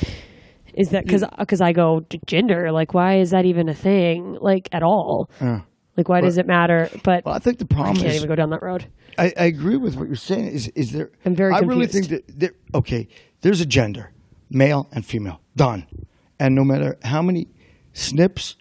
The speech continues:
Speaker 2: and tucks and cuts and makeups and things, you, you are always male. You were born male, you'll die male. Sorry, that's the way it is. Gender. But with, 'cause that's what the word means. We have words for a reason.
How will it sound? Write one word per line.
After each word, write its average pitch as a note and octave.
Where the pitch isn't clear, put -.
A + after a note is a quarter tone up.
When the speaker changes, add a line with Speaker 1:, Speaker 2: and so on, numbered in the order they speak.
Speaker 2:
and B2
tucks -
and A#2+
cuts -
and B2+
makeups E3+
and B2+
things, D3+
you, C#3+
you D3
are D#3+
always D3
male. G#2
You C3
were A#2+
born D3
male, C#3+
you'll D3+
die A#2
male. G#2
Sorry, B2+
that's -
the D3
way A#2+
it A2
is. A2
Gender. C3
But C#3
with, C#3
'cause -
that's F3
what -
the D#3
word D3+
means. G#2
We C#3+
have C#3
words D3+
for D3
a C#3
reason. A#2